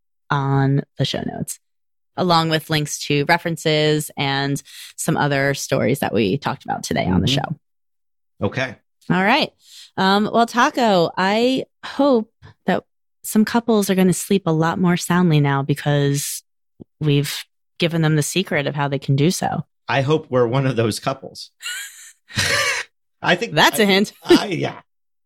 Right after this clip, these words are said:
Speaker 2: Uh, a hint. You and I have talked about it before. No, but I think also I think what I liked about this particular topic was that we are so on different sides of it. And so, like, right, wrong doesn't really matter.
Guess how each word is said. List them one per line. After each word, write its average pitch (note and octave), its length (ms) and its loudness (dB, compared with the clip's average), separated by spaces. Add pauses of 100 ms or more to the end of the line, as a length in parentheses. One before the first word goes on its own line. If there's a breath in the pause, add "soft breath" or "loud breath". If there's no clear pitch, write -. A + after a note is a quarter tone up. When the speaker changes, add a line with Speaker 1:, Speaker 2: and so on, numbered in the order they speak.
(120)
Speaker 2:
Uh, A2+ 280 -2 (160)
a G2+ 180 -2
hint. A2 380 -4
You A#2+ 180 2
and C3 80 0
I C3 40 0
have A#2+ 100 -4
talked G#2+ 220 -4
about F#2 180 -2
it D#2+ 60 -8
before. F2 380 -6 (300)
No, F#3 180 2
but C3+ 120 -2
I C3+ 120 0
think C3 280 -6
also B2+ 580 -2 (220)
I A#2 180 -2
think D3+ 180 -6
what D#3 120 2
I C3 80 -2
liked A#2+ 220 -2
about A2 260 -2
this - 280 -4 (280)
particular G2 880 0 (260)
topic F2 500 -4 (340)
was A#2 140 -2
that G#2+ 180 -4
we A2 120 -2
are B2+ 180 0
so F2+ 340 -2
on F#2 440 -4
different F#2 320 -6
sides F#2 320 -2
of D#2+ 80 -8
it. E2 180 -4 (280)
And F2+ 540 -2 (240)
so, G2 280 -4
like, F2+ 280 -4 (220)
right, A2 580 -2
wrong A2 300 0
doesn't G#2 240 -2
really F#2+ 200 0
matter. A2+ 480 -2